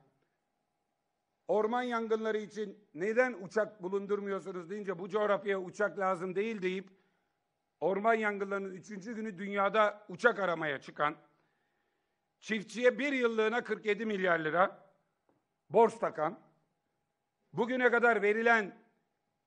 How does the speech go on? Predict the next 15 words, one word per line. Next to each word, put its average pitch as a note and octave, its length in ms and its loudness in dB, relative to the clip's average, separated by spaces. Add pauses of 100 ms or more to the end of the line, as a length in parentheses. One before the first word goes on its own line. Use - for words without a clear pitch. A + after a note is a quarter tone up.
(120)
kanunda G3+ 520 2
yazan G#3 280 2
yüzde F#3+ 440 -2
bir G#3 200 -4
verilseydi F#3+ 960 0 (680)
ödenmesi G#3 580 0
gereken, F#3 600 0
dolar A3 280 2
üzerinden F3+ 520 -6
topladığınızda E3+ 760 -8
dokuz F#3+ 300 -8
yüz G#3 140 -4
altmış A3 400 -2
milyar F3 380 2
iken E3+ 500 0